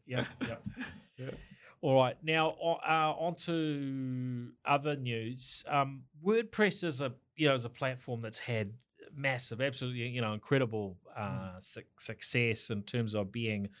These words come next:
Speaker 1: you know, the tool that such a, a big percentage of websites, uh, you know, are built on top of in twenty twenty-two, and it, and it, you know,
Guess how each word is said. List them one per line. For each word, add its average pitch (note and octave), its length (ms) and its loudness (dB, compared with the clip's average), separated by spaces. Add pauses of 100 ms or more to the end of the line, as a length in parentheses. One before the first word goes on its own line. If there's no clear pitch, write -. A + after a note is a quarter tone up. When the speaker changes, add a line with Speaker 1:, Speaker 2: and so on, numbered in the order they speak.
(360)
Speaker 1:
you A#2+ 100 -2
know, F#2+ 180 4 (280)
the B2+ 200 6
tool A2 500 0
that G2+ 320 -2 (540)
such - 400 0
a, A#2 80 -8 (160)
a A2 160 -2
big A2 260 4
percentage G#2 400 0
of G2 120 -2
websites, G2+ 880 0
uh, G2 380 -6 (100)
you A2+ 100 -8
know, F#2 120 -4 (680)
are A2 100 0
built C3 440 4
on A2+ 180 4
top - 460 4
of F2+ 560 -2 (440)
in A2 100 -2
twenty A2 320 2
twenty-two, G#2+ 760 4
and A#2 180 2
it, A#2+ 180 -6
and A#2+ 160 -4
it, A2+ 180 -4
you A#2+ 100 -6
know, G2 140 -4